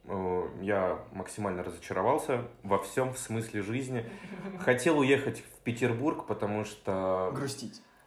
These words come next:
Speaker 1: Э, нет. Э, жизнь была наполнена петербургской романтикой,
Speaker 2: Мгм,
Speaker 1: а так
Speaker 2: мгм.
Speaker 1: как я себя считаю, по крайней мере, э, натурой творческой,
Speaker 2: Ага.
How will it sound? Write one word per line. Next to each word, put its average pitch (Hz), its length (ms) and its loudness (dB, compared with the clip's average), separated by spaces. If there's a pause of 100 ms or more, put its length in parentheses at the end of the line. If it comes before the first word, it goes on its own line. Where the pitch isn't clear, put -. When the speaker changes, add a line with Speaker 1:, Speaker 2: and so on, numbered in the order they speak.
Speaker 1:
Э, - 140 -10 (180)
нет. 90 460 -2 (220)
Э, 85 320 -4 (300)
жизнь 131 320 -2
была 117 180 2
наполнена 117 400 0
петербургской 104 680 -4
романтикой, 117 760 -4
Speaker 2:
Мгм, 131 100 -4
Speaker 1:
а 139 320 -4
так - 0 - (160)
Speaker 2:
мгм. 131 140 -8
Speaker 1:
как - 100 -10
я 104 140 2
себя 95 220 -6
считаю, 92 340 -4
по 90 120 -8
крайней 90 300 -2
мере, 85 320 -6 (640)
э, 92 500 2
натурой 101 340 -2
творческой, 117 640 0
Speaker 2:
Ага. 120 80 -8